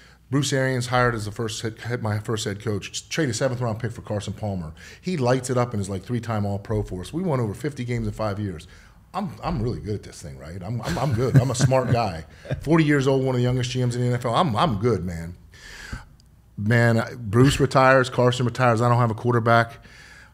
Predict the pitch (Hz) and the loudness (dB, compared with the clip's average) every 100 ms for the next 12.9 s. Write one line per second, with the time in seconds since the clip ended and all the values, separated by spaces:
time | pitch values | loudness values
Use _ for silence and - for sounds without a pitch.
0 | - 80 104 104 98 92 82 90 69 - | -12 -4 0 2 0 -2 -2 -6 -8 -14
1 | - - - - - 92 92 90 87 85 | -20 -20 -12 -12 -10 -6 -2 -2 -2 -2
2 | 82 107 - 180 - - - - 151 - | 2 2 4 4 4 2 2 2 2 4
3 | 127 127 131 135 127 107 113 131 117 110 | 6 6 6 6 6 4 4 2 4 4
4 | 107 107 104 101 98 101 110 127 123 120 | 2 2 0 0 0 0 4 4 4 2
5 | 92 98 - - - - 95 92 95 - | 2 -2 -10 -20 -20 -8 -4 -2 -4 0
6 | 113 104 110 104 107 101 101 - 95 92 | 0 2 0 2 2 2 0 -2 -2 -2
7 | - - - - 98 104 104 101 98 101 | -6 -18 -20 -6 0 2 2 2 0 -4
8 | - - - - - - - - - - | -18 -20 -20 -20 -20 -20 -14 -10 -10 -10
9 | 107 82 - 107 101 95 95 92 98 98 | -14 -8 -2 0 0 0 -2 -2 -2 0
10 | 95 101 98 98 92 87 87 98 107 101 | 0 0 0 0 0 -2 -4 0 0 2
11 | 104 95 92 107 95 92 - 95 90 85 | 2 0 0 0 0 -2 -2 -2 -2 -2
12 | 85 87 92 90 92 92 85 85 | -6 -4 -4 -2 -2 -4 -4 -4